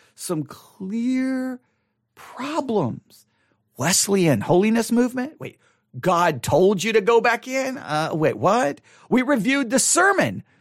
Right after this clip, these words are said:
that led up to it. And I'm kinda like, uh, I don't know. I, there, I've got some issues. I've got some issues. I've got some issues. Well, today,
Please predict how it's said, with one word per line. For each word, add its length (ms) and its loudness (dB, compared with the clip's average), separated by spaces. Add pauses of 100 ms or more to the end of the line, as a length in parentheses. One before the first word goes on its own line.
(100)
that 160 4
led 160 4
up 180 2
to 160 2
it. 140 -4
And 120 0
I'm 140 0
kinda 220 -2
like, 400 -4
uh, 1000 -8 (480)
I 60 -14
don't 160 0
know. 320 2 (180)
I, 100 -4
there, 240 0
I've 120 -2
got 240 -2
some 180 -2
issues. 720 -2
I've 140 -4
got 200 0
some 200 -8
issues. 720 -6
I've 100 -6
got 200 -4
some 180 -6
issues. 720 -12 (640)
Well, 320 -2
today, 580 -4